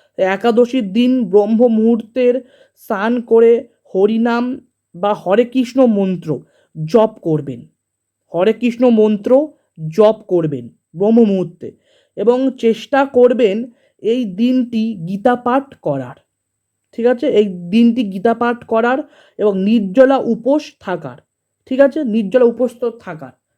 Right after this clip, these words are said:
চেষ্টা করতে বলছি, করতে হবে এটা বলছি না, চেষ্টা করতে বলছি। এবং এই দিনকে, এবং এই দিন, এই দিনটি সম্পূর্ণ ভগবানের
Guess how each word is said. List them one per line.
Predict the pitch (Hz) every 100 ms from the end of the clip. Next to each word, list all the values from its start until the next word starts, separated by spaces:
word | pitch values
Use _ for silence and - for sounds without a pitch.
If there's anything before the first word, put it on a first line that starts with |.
| _
চেষ্টা | 247 254 285
করতে | 277 240 226
বলছি, | 190 175 156 156
করতে | 190 269 269 277
হবে | 262 247
এটা | 233
বলছি | 202 185 -
না, | 147
চেষ্টা | 202 220 254
করতে | 214 208 180
বলছি। | 147 139 - - _ _ _ _ _
এবং | 196 220 254 277 285 - - _ _
এই | 208 262
দিনকে, | 196 226 262 240 202 135 - _ _ _ -
এবং | 214 240 233
এই | 254
দিন, | 214 226 254 254 233 -
এই | 220 247
দিনটি | 185 247 254 240 277 294 294 _ _ _ _ _
সম্পূর্ণ | - 202 226 226 262 262 269 285 277
ভগবানের | 214 196 202 240 240 254 262 262